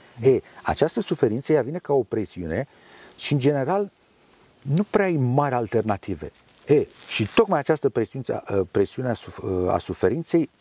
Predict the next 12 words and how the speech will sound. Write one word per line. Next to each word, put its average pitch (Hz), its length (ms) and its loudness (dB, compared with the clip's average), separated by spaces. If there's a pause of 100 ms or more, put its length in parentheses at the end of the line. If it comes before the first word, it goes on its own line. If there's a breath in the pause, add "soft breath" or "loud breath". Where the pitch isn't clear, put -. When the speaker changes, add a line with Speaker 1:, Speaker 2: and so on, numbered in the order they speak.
(280)
Speaker 2:
îi, 151 380 2 (400)
uh, 101 320 0
îl 117 160 2
poate 135 320 -4
de-, 101 240 -2
îi 151 140 0
poate 135 280 -4
determina 104 480 -6
pe - 120 -6
unii 95 180 -6
oameni 95 220 -4
să 92 200 0